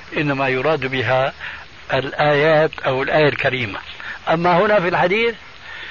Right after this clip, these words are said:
"بلغوا عني ولو آية"، أي ولو جملة كاملة من حديث رسول الله صلى الله عليه وآله وسلم. وقد سمعتم آنفا، ومهما كان أحدكم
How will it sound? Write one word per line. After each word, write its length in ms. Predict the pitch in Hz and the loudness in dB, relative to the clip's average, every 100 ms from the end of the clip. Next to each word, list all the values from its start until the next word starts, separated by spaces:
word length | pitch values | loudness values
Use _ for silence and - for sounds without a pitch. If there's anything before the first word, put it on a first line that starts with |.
| - - - | -16 -16 -14
"بلغوا 680 | 127 175 214 196 196 170 165 | 0 2 2 2 2 4 4
عني 420 | 170 190 185 180 | 4 2 0 2
ولو 360 | 165 165 165 202 | 4 4 4 4
آية"، 340 | 185 185 170 | 4 6 4
أي 360 | 170 185 196 170 | 2 2 4 4
ولو 400 | 160 185 190 160 | 2 4 4 2
جملة 600 | 147 202 220 190 165 143 | 2 2 2 0 2 2
كاملة 680 | - 175 175 180 185 214 202 - - - - - 147 | 2 2 2 2 2 2 0 -6 -16 -14 -16 -12 -4
من 200 | 160 160 | -2 0
حديث 460 | 165 165 190 156 | 0 0 -2 0
رسول 420 | 151 139 - 143 | 0 0 -2 -2
الله 540 | 135 127 156 139 135 131 - - - | -2 2 4 4 2 -4 -12 -18 -16
صلى 280 | - 135 135 | -2 2 4
الله 220 | 131 131 | 4 4
عليه 260 | 120 123 117 | 4 0 0
وآله 240 | 117 113 | -2 -2
وسلم. 400 | 110 - - - - - - - - | -4 -6 -6 -8 -12 -14 -14 -14 -4
وقد 320 | 147 165 208 - | 0 2 2 2
سمعتم 520 | 175 180 165 - 143 147 | 0 0 0 0 -2 0
آنفا، 540 | 143 123 110 113 98 95 - - - - - - | 0 0 -2 -4 -6 -10 -14 -10 -10 -12 -8 -2
ومهما 540 | 151 185 170 170 160 | 2 2 2 4 2
كان 280 | - 160 151 | 2 0 2
أحدكم 920 | 156 156 160 156 - 147 135 120 | 0 0 0 -2 0 0 0 -4